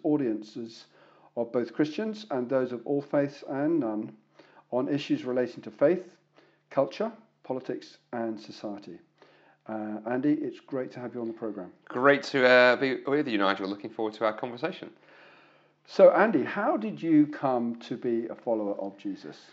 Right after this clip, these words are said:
Speaker 2: That's a great question, and, uh, like every follower of Jesus, I love, uh, love answering that. So my story, um, Nigel, is I was raised in a Christian home,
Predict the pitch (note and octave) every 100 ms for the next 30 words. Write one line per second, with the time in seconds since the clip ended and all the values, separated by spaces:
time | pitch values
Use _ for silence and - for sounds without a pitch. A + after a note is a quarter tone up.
0 | - - D3+ C#3+ D3+ D3 - C#3+ - E3+
1 | D#3+ A#2 A2+ A2+ A2+ A2+ A#2 C3+ A2 G#2+
2 | A2+ A2 G#2 G#2 A2 A2 A#2 A2 A2 G#2
3 | A2+ A2 G#2+ G#2 G#2 - G#2 G#2+ G#2 F#2
4 | - G2+ G2 - G2 E2+ A2+ B2+ B2+ -
5 | A2 G#2 G2+ G2+ G2 F#2+ F2 G2+ G2 G2+
6 | G#2+ G#2+ A2 G#2+ G#2+ A2 A2 G#2+ G2+ -
7 | - A2 A2 F#3+